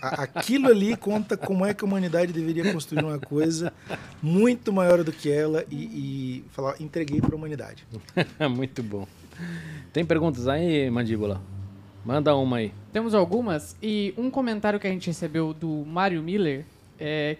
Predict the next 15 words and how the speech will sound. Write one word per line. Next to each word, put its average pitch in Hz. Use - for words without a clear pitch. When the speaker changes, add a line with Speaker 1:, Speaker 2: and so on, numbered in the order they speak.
Speaker 3:
ele, 185
ele 196
perguntou 202
o 202
que, 208
que 226
a -
gente 226
pode 196
falar 190
atualmente 170
sobre 170
o -
real 165
digital. 175